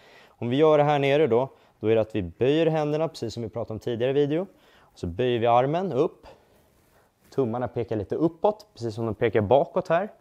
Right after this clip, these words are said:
Pekar de lite snett uppåt. För det kan vara bra tumregel. Tummarna uppåt, eller hur? Och så sträcker vi bara ut det här. Vi slänger ner klubban mot bollen.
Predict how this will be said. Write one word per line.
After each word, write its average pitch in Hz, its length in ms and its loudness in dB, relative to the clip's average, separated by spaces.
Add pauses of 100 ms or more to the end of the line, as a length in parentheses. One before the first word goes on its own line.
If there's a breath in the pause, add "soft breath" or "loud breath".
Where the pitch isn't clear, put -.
(520 soft breath)
Pekar 113 200 -4
de 117 60 -2
lite 117 160 -6
snett - 360 -4
uppåt. 147 480 -2 (340 soft breath)
För - 80 -12
det 110 40 -6
kan 127 140 -6
vara 120 100 -4
bra 110 120 -2
tumregel. 131 800 -2 (440 soft breath)
Tummarna 117 380 -4
uppåt, 196 480 0
eller 120 240 0
hur? 220 80 -4 (880 soft breath)
Och 107 100 -14
så 110 100 -8
sträcker - 580 -2
vi 160 80 2
bara 151 160 6
ut 156 160 0
det 160 80 0
här. 151 220 2
Vi 113 180 -2
slänger 147 460 -4
ner 151 80 0
klubban 143 380 2
mot 143 220 -2
bollen. 135 420 2